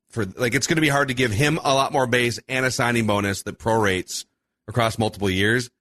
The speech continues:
and lower his cap hit a lot. So it kinda depends on, you know, could you,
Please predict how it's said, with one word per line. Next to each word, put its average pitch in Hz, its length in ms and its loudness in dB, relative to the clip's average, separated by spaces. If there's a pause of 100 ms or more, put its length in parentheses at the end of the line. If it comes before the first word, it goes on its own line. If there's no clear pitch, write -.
(380)
and 120 240 0
lower 123 280 2
his 113 180 -2
cap 104 340 -2
hit 90 220 -4
a 78 60 -10
lot. 67 280 -8 (580)
So 90 440 0 (380)
it 110 80 -12
kinda 151 180 2
depends 127 380 0
on, 104 340 0 (420)
you 110 100 -4
know, 95 120 -2
could 113 260 -6
you, 104 220 2